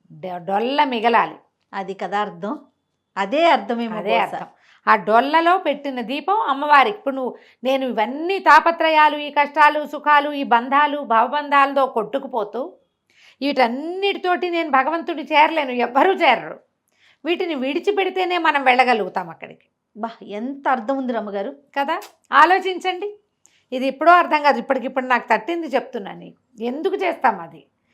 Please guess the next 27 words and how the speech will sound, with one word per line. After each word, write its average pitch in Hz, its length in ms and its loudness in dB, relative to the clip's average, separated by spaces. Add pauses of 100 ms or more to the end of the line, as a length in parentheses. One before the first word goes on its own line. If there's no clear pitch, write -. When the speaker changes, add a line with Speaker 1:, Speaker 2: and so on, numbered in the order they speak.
(300)
Speaker 1:
దాంట్లో, 262 340 2
దాని 262 220 0
హే-, 262 220 2
నిమ్మకాయ 294 380 0
తాలూకు 339 280 -2
స్వారస్యం 330 560 4
ఏం 359 200 -2
లేదు. 220 320 -6
Speaker 2:
ఏమీ 392 400 -8
లేదు. 233 240 -8
Speaker 1:
ఇప్పుడు 254 240 -10
నిమ్మకాయలు 330 460 2
మొత్తం 294 400 0
దానికి 294 220 0
ఉన్న 302 120 -4
బతుకంతా 359 480 0
ఏమిటి? 339 280 -2
రసమే. 277 600 -2 (840)
అది 254 120 -6
మొత్తం 277 240 -2
తీసేసాం. 285 460 -6 (640)
ఆ 240 40 2
డిప్ప 269 400 -4 (180)
చేదు. 269 540 -2 (880)
అది 262 140 -2
ఎందుకైనా 339 440 -4
ఉపయోగపడుతుందా? 330 840 -6